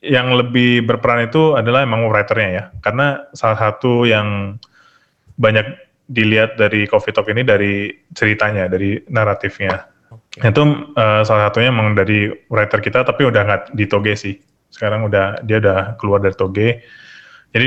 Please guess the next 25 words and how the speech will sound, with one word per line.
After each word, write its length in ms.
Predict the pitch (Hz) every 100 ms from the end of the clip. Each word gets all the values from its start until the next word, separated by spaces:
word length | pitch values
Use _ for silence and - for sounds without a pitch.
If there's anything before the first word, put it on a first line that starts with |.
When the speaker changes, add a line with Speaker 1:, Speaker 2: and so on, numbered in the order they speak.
| 135
Speaker 1:
dia 160 | 139
salah 240 | 135 117 117
satu 160 | 147
yang 160 | 135 117
memang, 560 | 113 123 139 135 135 - - _ -
eh, 420 | 117 117 113 117
apa 140 | 117 123
ya, 140 | 104 101 - _ _ _ _ -
desainer, 560 | 127 113 123 135 104 107
desainer 480 | 107 113 123 123
dari 240 | 113 107 104
gamenya. 400 | 104 110 104 104 107
Dia, 240 | 113 120 110
dia 240 | 120 127
s-, 160 | 123 - _ -
yang 500 | 113 110 107 107 107 - _ _ _ _ -
mencoba 480 | 110 113 110 110
untuk 80 | 107
membuat, 720 | 107 104 104 101 101 - - _ _ 110
eh, 420 | 101 101 101 98 107
nara-, 320 | 101 104 110 107
narasinya 560 | 101 98 - 110 113
seperti 240 | 113 - 101
apa, 480 | 98 - 98 98 - - - - - _
eh, 240 | 110 107